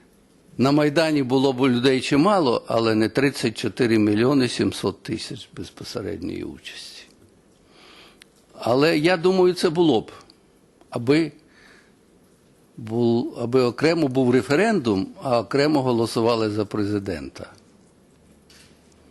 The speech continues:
Але ті, хто приймав рішення, і хто сьогодні,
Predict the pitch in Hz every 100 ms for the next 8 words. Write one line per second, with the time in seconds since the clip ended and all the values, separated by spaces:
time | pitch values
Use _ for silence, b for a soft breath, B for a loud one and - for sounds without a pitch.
0 | b b b b b _ _ _ _ _
1 | - 104 110 110 139 107 120 127 123 123
2 | 117 127 165 - 139 131 - 123 - 135
3 | 143 139 139